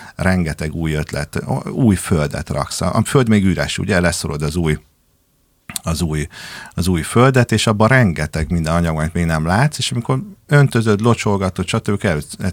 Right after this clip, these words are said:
csak előbukkan egy rózsa, egy bükkfagy, mit tudom én, akármi. Szóval ezt valahogy így, így lehet elképzelni, hogy ezt az egészet letarolod, ami,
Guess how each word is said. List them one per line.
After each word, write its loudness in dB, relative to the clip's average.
csak -6
előbukkan -4
egy -8
rózsa, 2
egy -4
bükkfagy, -2
mit -2
tudom -2
én, 0
akármi. 2
Szóval 4
ezt 4
valahogy 6
így, 4
így 4
lehet 2
elképzelni, 2
hogy 4
ezt 2
az 2
egészet 2
letarolod, -4
ami, -8